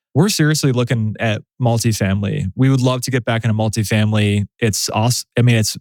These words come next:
incredibly more simple to, uh, write business plans on value-add multifamily opportunities. It's in-, it's hard when you're looking at a, you know, an office building that's fifty percent vacant in terms of, you know, kind of like just putting, you know, putting your finger out there in the air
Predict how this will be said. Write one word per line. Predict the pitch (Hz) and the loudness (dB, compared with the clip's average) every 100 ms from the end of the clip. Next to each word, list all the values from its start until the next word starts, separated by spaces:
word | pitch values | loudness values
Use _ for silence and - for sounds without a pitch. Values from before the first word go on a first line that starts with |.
| _ | _
incredibly | - 123 - 135 135 135 131 123 120 120 - | 0 0 0 0 0 2 2 2 2 0 -2
more | 117 123 127 | -2 2 2
simple | - 135 120 123 120 | 2 0 2 2 0
to, | - 127 117 113 113 | 0 2 2 4 2
uh, | 110 - - | 0 -6 -4
write | 110 120 113 104 | -2 -2 -2 -2
business | 120 123 135 | 0 2 0
plans | - 131 127 127 123 | 0 0 2 0 0
on | 110 104 | 0 0
value-add | 107 107 110 | 0 0 0
multifamily | 107 104 104 107 110 113 113 | 0 -2 0 -2 0 2 2
opportunities. | 107 110 104 117 113 110 107 104 - _ - - - - _ _ | 0 -2 0 2 2 2 0 -2 -8 _ -18 -18 -18 -20 _ _
It's | 165 - | 0 2
in-, | 160 135 | 2 2
it's | 147 | 0
hard | 147 165 123 | 2 0 0
when | 113 | -2
you're | 120 | -2
looking | 120 120 | 0 0
at | 117 | 0
a, | 110 110 - | 0 -2 0
you | |
know, | 120 110 | 2 2
an | 113 | 2
office | 127 139 117 | 0 0 0
building | 117 113 | 2 2
that's | 104 - | 0 -2
fifty | - 135 139 | -2 0 0
percent | 123 117 123 110 | 0 2 2 2
vacant | 117 131 107 87 | 0 0 -4 -4
in | - 107 | -2 0
terms | 104 120 113 | 2 2 2
of, | 113 101 - - | 0 0 -4 -4
you | 123 | 0
know, | 107 - | 0 -2
kind | - 123 | -2 0
of | 120 | 2
like | 110 | 0
just | 110 - - | -2 -4 -2
putting, | 131 123 - | -2 -2 -2
you | 123 | 0
know, | 104 - - | 0 -2 -2
putting | 139 | 0
your | 120 | 0
finger | 104 135 120 | 0 2 2
out | 117 104 | 0 0
there | 110 | 0
in | 107 | 2
the | 104 110 | 2 2
air | 135 107 85 - | 0 -2 -6 -14